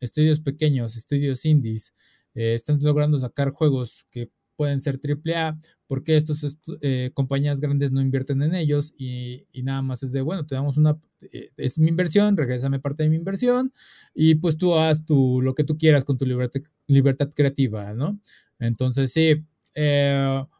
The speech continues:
o que se junten estos dos estudios indies, ¿no? Eh, bueno, el chiste es que sí, hay muchos videojuegos y te demuestran que básicamente no necesitas ser un estudio grande para lanzar un éxito. Eh, pues, eh, también salió con lo de, mm,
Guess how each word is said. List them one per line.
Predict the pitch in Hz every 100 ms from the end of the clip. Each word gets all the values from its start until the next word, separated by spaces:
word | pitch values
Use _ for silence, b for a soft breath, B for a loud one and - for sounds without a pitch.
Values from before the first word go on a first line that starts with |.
| _
o | 143 151
que | 170
se | 208
junten | 208 480 466 381 370
estos | 370 339
dos | - 330
estudios | - 262 247 208
indies, | 233 208 156 185
¿no? | 226
Eh, | 160 156 - -
bueno, | 220 127 - _ - _
el | 220
chiste | 370 392
es | 220
que | - 165 - b b b b b b b _ _
sí, | - 233 214 156
hay | 196 208
muchos | 220 208 185
videojuegos | 160 156 160 190 185 185 170 208 -
y | 170 165
te | 156 156
demuestran | 151 160 165 175 156
que |
básicamente | 139 156 156 156 143 151 156
no | 143
necesitas | 143 139 143
ser | - 135
un | 139
estudio | 123 - 131 127
grande | 120 127 123 120
para | 117 110
lanzar | 107 113 117 123
un | 117 113
éxito. | 110 - - 92 98 _ - _
Eh, | 120 120 117 117 113 -
pues, | 139 131 120 - - - -
eh, | -
también | - 127 139
salió | 135 127 127
con | - 127
lo | 113
de, | 107 107 110 110
mm, | 107 110